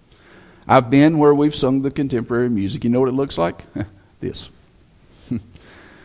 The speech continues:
Who said you can't be happy in church? Has anybody told you that you have to sit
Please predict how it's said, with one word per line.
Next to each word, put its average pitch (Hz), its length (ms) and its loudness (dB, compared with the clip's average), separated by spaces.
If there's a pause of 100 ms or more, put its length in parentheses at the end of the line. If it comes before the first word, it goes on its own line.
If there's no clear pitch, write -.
(720)
Who 320 140 6
said 294 260 2
you 202 60 -2
can't 240 240 -2
be 180 120 6
happy 165 320 4
in 123 100 4
church? - 500 -4 (520)
Has - 100 -4
anybody 262 380 4
told 214 340 4
you 214 80 -4
that 196 160 0
you 170 60 4
have 175 120 2
to 160 60 -4
sit 175 320 0